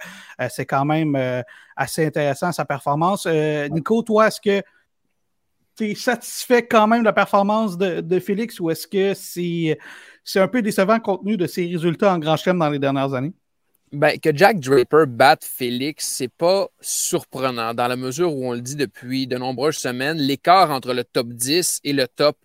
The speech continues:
Speaker 3: trente, quarante, cinquante rétrécit. C'était plus comme avant où ce genre de match est assuré pour les membres du top dix. Cependant, là où j'ajouterais un bémol,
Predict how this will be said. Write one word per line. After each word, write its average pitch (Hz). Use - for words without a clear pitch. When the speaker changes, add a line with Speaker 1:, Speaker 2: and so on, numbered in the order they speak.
Speaker 3:
trente, 156
quarante, 135
cinquante 147
rétrécit. 135
C'était -
plus 202
comme 151
avant 143
où 165
ce 123
genre 147
de 127
match 131
est 151
assuré 160
pour 131
les 127
membres 135
du 120
top 120
dix. 120
Cependant, 185
là 190
où 156
j'ajouterais 135
un 156
bémol, 147